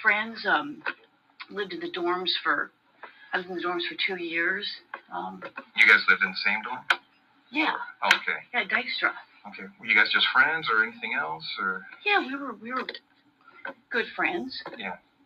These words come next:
Speaker 2: Was there ever any relationship or anything that developed between you guys?
Speaker 1: Yeah, I mean, we dated, uh,
Speaker 2: Uh-huh.
Speaker 1: you know, um, I mean, is, wh-, what's this all about?
Speaker 2: Well, it's relating to, uh,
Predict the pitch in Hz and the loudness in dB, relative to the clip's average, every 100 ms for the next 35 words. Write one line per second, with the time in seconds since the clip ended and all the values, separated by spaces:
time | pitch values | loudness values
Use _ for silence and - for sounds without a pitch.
0 | _ - 95 95 95 95 92 92 95 95 | _ -2 4 6 4 -4 -4 0 2 2
1 | - - 104 104 104 - 107 95 98 104 | 0 -2 0 -2 -4 -10 -16 -12 -4 -4
2 | 117 117 117 120 123 123 123 131 131 - | -4 -8 -8 -8 -10 -10 -10 -10 -8 -10
3 | - _ _ _ _ - 214 240 180 185 | -10 _ _ _ _ -6 0 4 4 2
4 | 190 175 170 175 180 196 214 208 180 - | -6 -6 0 2 4 4 2 4 4 4
5 | - _ - - 101 - - - 208 175 | 2 _ -8 -4 -2 -4 -8 -2 2 6
6 | 156 175 175 - - - 165 175 - - | 6 4 0 -4 -4 -6 0 0 0 -4
7 | _ _ - 208 190 180 170 - - - | _ _ -2 0 2 0 -2 -6 -12 -14
8 | - 196 - - - 233 240 233 254 240 | 0 0 2 0 0 4 2 2 -2 2
9 | 240 220 226 240 - - - - - 233 | 4 4 8 10 10 8 4 4 -4 -2
10 | - - 143 139 165 175 160 - - - | 2 4 6 8 6 4 0 -6 -12 -4
11 | - 107 98 95 - - - - - - | 2 4 4 0 -8 -2 0 0 -4 -12
12 | - - | -6 -6